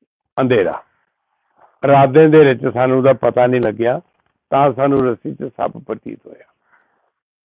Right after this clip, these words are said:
ਇੱਕ, ਨੰਬਰ ਦੋ, ਨੇਤਰ ਦੋਸ਼, ਅੱਖਾਂ ਪੂਰੀ ਤਰ੍ਹਾਂ ਦੇਖ ਨਹੀਂ ਸਕੀਆਂ ਉਹਨੂੰ, ਨਿਗਾਹ ਘੱਟ ਸੀ ਜਾਂ ਹਨੇਰੇ 'ਚ ਨਹੀਂ ਪਤਾ ਲੱਗਿਆ। ਇਹ ਤਿਮਰ ਦੋਸ਼,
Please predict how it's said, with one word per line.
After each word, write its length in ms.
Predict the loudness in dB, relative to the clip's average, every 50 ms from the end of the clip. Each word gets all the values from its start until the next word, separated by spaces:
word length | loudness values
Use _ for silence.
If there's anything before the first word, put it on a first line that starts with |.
| _ _
ਇੱਕ, 400 | 2 2 4 4 4 4 4 4 2 _ _ _ _ _ _ _ _ _ _ _ _ _ _ _ _ _ -2
ਨੰਬਰ 300 | 0 2 4 2 2 2
ਦੋ, 260 | 2 0 0 -2 -6 _ _ _ _ _ _ _ _ _ _ _ _ _ _ _ _ _ _ _ _ _ _ _ _ _ 0
ਨੇਤਰ 400 | 4 4 4 4 4 0 0 4
ਦੋਸ਼, 300 | 4 6 6 6 4 2 _ _ _ _ _ _ _ _ _ _ _ _ _ _ _ _ _ -8
ਅੱਖਾਂ 260 | -6 -4 0 0 0
ਪੂਰੀ 260 | 2 4 4 4 4 4
ਤਰ੍ਹਾਂ 220 | 4 2 2 4
ਦੇਖ 260 | 4 4 2 2 2
ਨਹੀਂ 220 | 0 -2 -4 -4 -4
ਸਕੀਆਂ 340 | -8 -12 -10 -10 -10 -10
ਉਹਨੂੰ, 220 | -10 -12 -14 -16 -18 _ _ _ _ _ _ _ _ _ _ _ _ _ _ _
ਨਿਗਾਹ 260 | -2 0 2 4 4 2
ਘੱਟ 300 | 4 2 2 2 0 -2
ਸੀ 340 | -8 -8 -8 -8 -8 -10 -14 _ _ _ _ _ _ _ _ _ _ _
ਜਾਂ 120 | -2 0
ਹਨੇਰੇ 320 | 2 2 4 2 2 2 0
'ਚ 80 | -2
ਨਹੀਂ 160 | -4 -4 -4 -2
ਪਤਾ 280 | -2 -4 -2 -2 0
ਲੱਗਿਆ। 360 | 0 0 -2 -4 -6 -6 -6 -8 -14 _ _ _ _ _ _ _ _ _ _ -8
ਇਹ 80 | -8
ਤਿਮਰ 360 | -8 -4 _ -2 0 0 -2 -2
ਦੋਸ਼, 380 | -4 -4 -4 -2 -4 -4 -6